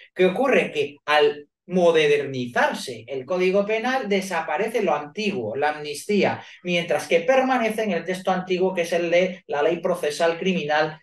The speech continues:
del año mil ochocientos ochenta y dos. Por eso, como bien dice Adrián, lo que produce, lo que hace esta norma es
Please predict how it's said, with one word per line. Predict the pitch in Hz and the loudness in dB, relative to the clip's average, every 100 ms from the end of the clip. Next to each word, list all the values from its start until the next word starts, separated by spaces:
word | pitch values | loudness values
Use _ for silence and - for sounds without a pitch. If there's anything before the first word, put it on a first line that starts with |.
| _ | _
del | 165 160 156 | 0 4 4
año | 160 170 | 2 -2
mil | 156 165 | -2 -2
ochocientos | 170 170 147 160 165 165 - | -2 -2 -4 -4 -2 -2 -2
ochenta | 147 143 131 120 113 | -6 -6 -6 -6 -6
y | 101 | -6
dos. | 95 - _ - - | -8 -14 _ -16 2
Por | 175 226 | 4 6
eso, | 240 233 | 4 2
como | 214 180 | 0 2
bien | 185 196 190 | 4 4 4
dice | 190 190 | 2 0
Adrián, | 180 180 190 185 | 0 0 0 0
lo | 139 | -2
que | 165 | -4
produce, | 143 131 143 226 - 160 | -4 -2 0 0 0 -2
lo | 147 139 | -2 -2
que | 147 | -2
hace | 208 202 180 | -2 -2 -4
esta | 233 - 190 | -4 -4 -4
norma | 180 170 165 170 - | -2 -2 -4 -8 -2
es | 190 190 190 - | 0 2 -2 -10